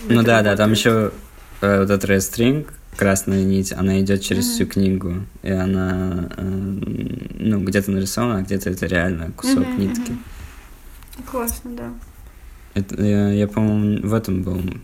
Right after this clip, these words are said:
Speaker 1: в Угличе, по-моему, два года назад был. Мы рассматривали её,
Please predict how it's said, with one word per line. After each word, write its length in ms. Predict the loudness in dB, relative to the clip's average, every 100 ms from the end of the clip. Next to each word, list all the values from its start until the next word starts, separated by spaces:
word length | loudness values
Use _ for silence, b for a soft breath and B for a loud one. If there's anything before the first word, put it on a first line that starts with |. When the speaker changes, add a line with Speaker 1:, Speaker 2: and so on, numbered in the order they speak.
| -4
Speaker 1:
в 140 | 0
Угличе, 440 | 2 0 0 -4 -6 -8 -8
по-моему, 220 | 0 2
два 140 | 2 0
года 200 | 0 0
назад 280 | 0 0 -2
был. 240 | -2 -4 -6
Мы 460 | -2 0 0 0 -2
рассматривали 680 | -4 -4 -4 -4 -4 -4 -4
её, 220 | -6 -6